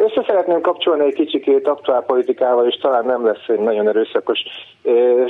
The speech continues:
sokat gondolkodtam, nekem a nagyszüleim is foglalkoztak már fokhagymával, és én többször hallottam nagymamámtól annak idején, ö, hogy, hogy ugye mikor leszünk mi nyugodtak. Tehát mikor van az a megnyugvás egy ilyen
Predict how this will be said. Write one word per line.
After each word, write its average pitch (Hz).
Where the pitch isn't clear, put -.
sokat 175
gondolkodtam, 139
nekem 131
a 123
nagyszüleim 127
is 107
foglalkoztak 113
már 104
fokhagymával, 104
és 113
én 110
többször 113
hallottam 113
nagymamámtól 107
annak 107
idején, 107
ö, 113
hogy, 117
hogy 120
ugye 117
mikor 135
leszünk 120
mi 110
nyugodtak. 113
Tehát 120
mikor 123
van 120
az 110
a 110
megnyugvás 117
egy 107
ilyen 110